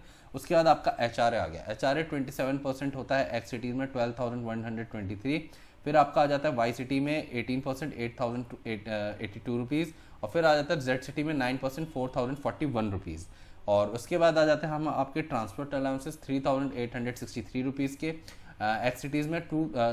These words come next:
टू थाउजेंड वन हंड्रेड सिक्स रुपीज़ के आपके वाई सिटीज़ में, और यहाँ पे जेड सिटी में भी आपका सेम यही रहता है, around approximately यही रहता है, थोड़ा बहुत डिफरेंस आ सकता है, ज़्यादा नहीं।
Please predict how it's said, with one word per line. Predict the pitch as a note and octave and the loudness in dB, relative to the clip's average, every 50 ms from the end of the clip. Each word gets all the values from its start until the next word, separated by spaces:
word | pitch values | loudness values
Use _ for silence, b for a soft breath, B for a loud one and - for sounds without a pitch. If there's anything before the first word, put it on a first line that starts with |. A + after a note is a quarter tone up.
| A2+ - | 0 -2
टू | D3+ D#3 | -2 -2
थाउजेंड | D#3 E3 D3+ D3+ D#3+ D#3+ | 0 2 0 2 0 0
वन | D3 C3+ C3 C#3 | 0 2 2 2
हंड्रेड | C3 C3 C#3 C#3 | 0 0 -2 -2
सिक्स | - C#3 C3 - - | -4 -6 -8 -6 -6
रुपीज़ | C3+ B2 C3 B2 - | -4 -2 -2 -2 0
के | - C3+ | 0 -2
आपके | B2+ - D3 | 0 0 -2
वाई | B2+ G#2+ G#2+ G#2+ A2 | 0 2 4 2 2
सिटीज़ | A2+ - C3 A#2 C3 C3 C3 | 2 -2 -4 -2 0 0 0
में, | D3 E3 | 0 0
और | F3 - C3+ B2+ | 0 0 0 2
यहाँ | B2+ A#2+ A#2+ | 2 0 0
पे | A#2+ F3+ E3+ | 0 -2 -2
जेड | B2+ A#2+ A2+ A2+ | 0 0 0 0
सिटी | - - A#2 - B2 | -2 -6 -6 -4 -4
में | B2 B2 B2+ | -2 -2 0
भी | C#3+ | 0
आपका | C#3 B2 - - - | 0 0 0 -2 -4
सेम | - - A#2 A#2 A#2+ A#2 | -4 -4 -2 -2 0 0
यही | A2+ G#2+ G#2 | 0 0 0
रहता | G2 F2 E2+ - F2+ F#2+ | -2 -4 -4 -6 -4 -2
है, | G2+ F#2+ | -2 -2
around | F#2+ F#2 F#2 - B B B B B B | -2 -4 -6 -8 B B B B B B
approximately | C3+ C#3 E3 D#3 D#3+ - F#3 F3+ E3+ E3 F#3 F3+ | 0 2 2 2 2 0 0 0 0 0 2 2
यही | E3 D3+ D3+ D#3+ | 2 4 4 6
रहता | D#3 C#3+ B2+ - | 6 4 4 2
है, | D3 - | 0 0
थोड़ा | E3 C#3+ C#3 C#3 | 2 2 4 4
बहुत | C#3+ C#3 | 2 2
डिफरेंस | C3 B2+ A#2+ - B2+ B2+ B2+ - | 0 -2 -2 0 0 0 0 0
आ | A#2 G#2+ | 0 -2
सकता | - A2 - - - C#3+ | -2 -4 -8 -6 -6 -2
है, | C3+ | 2
ज़्यादा | A#2+ G2+ G2+ G2 F2 | 2 2 2 2 0
नहीं। | E2 E2 | -4 -6